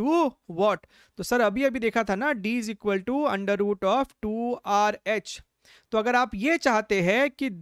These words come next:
this becomes three times, अगर आप इसे तीन गुना करना चाहते हैं तो भैया ये जो हाइट है ना इसको नौ गुना कर दो। भैया अंदर नाइन टाइम्स करोगे तभी तो रूट से बाहर निकल के तीन हो जाएगा वो। तो नाइन टाइम्स मतलब टावर की हाइट अगर पहले सौ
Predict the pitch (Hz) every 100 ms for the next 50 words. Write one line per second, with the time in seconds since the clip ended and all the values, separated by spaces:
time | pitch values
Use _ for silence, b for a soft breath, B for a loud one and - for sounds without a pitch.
0 | 170 311 - 185 214 _ - 247 269 262
1 | - - 214 277 277 226 208 180 151 -
2 | 190 214 214 233 240 208 247 - 240 277
3 | 226 220 220 202 202 196 180 170 170 202
4 | 262 208 165 170 185 233 277 B B B
5 | _ _ _ - 190 190 220 220 - -
6 | 185 285 226 214 294 - 196 - 226 185
7 | 185 247 240 247 233 226 208 214 _ b
8 | b 180 185 247 196 208 247 208 208 247
9 | 233 240 - 214 262 226 220 277 254 262
10 | - 233 208 240 240 247 240 233 208 202
11 | 202 190 302 330 202 - b b - 208
12 | 208 254 269 233 269 - 233 240 302 -
13 | 208 208 254 247 214 247 240 247 220 233
14 | - 233